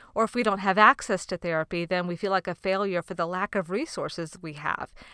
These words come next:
as if somehow it's our fault that insurance doesn't cover what we need. Somehow, we put our child's behavior and the consequences of their behavior on our shoulders. If they had a meltdown that meant we had to leave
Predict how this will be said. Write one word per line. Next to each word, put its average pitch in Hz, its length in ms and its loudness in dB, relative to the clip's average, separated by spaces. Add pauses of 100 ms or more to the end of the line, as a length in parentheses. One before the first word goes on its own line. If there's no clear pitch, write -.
as 208 140 2
if 202 100 0
somehow 196 440 2
it's 165 260 -2
our 190 160 2
fault 190 440 0
that 170 200 -2
insurance 175 680 -4
doesn't 170 520 -4
cover 160 520 -2
what - 220 -8
we 170 120 -6
need. 160 360 -8 (400)
Somehow, 208 720 2
we 208 240 -2
put 202 380 0 (180)
our 185 140 -4
child's 202 440 0
behavior 160 680 -4 (340)
and 185 160 -6
the 180 60 0
consequences 190 840 -2
of 165 120 -4
their 165 100 -4
behavior 156 720 -4
on 160 240 -8
our 190 240 -2
shoulders. - 680 -8 (400)
If 196 100 -4
they 196 80 0
had 202 160 0
a 196 60 4
meltdown 185 580 2
that 165 140 -2
meant 175 180 -2
we 180 140 -4
had 180 140 0
to 180 60 2
leave 175 380 -2